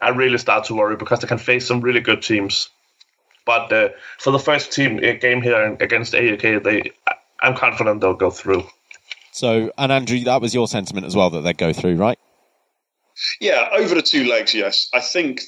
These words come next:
Speaker 3: the, I think last night's, um, draw, I'm gonna call it, I'm gonna go for a one one draw.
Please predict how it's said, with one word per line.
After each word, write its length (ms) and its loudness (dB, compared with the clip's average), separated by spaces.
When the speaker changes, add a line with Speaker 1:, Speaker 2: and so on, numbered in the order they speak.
Speaker 3:
the, 600 2
I 40 -6
think 260 -2
last 360 0
night's, 480 0
um, 320 0
draw, 460 2
I'm 80 0
gonna 160 2
call 260 2
it, 100 0
I'm 140 2
gonna 140 2
go 160 2
for 140 0
a 20 2
one 200 0
one 180 0
draw. 260 2